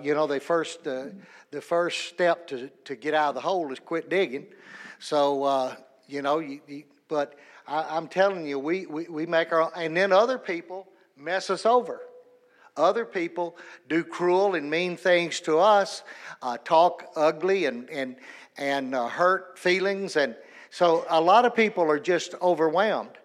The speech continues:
They don't like their job, but they like money, so they've got to, they got to hold their job. And this goes on and on and on. So we open our story with, uh, in chapter six eleven.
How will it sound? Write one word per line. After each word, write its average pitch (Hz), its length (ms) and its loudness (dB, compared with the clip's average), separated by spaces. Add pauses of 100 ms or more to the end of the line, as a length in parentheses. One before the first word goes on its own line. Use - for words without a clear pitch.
(340)
They 151 140 2
don't 170 220 4
like 160 240 4
their 139 100 -4
job, 180 400 6
but 143 140 0
they 135 80 2
like 147 260 6
money, 190 320 2
so 147 220 0
they've 139 200 0
got 160 280 2
to, 131 200 -4 (220)
they 135 140 -4
got 147 200 4
to 127 80 -6
hold 165 300 4
their 147 120 2
job. 147 500 2 (360)
And 147 140 -2
this 196 160 4
goes 180 260 4
on 175 280 4
and 180 120 0
on 156 220 4
and 160 100 -2
on. 175 300 2 (400)
So 170 460 4 (160)
we 165 220 2
open 214 420 6
our 151 320 4
story 180 640 8 (480)
with, 156 420 4
uh, 139 360 6
in 143 260 -2
chapter 190 460 4
six 190 480 0 (120)
eleven. 156 680 4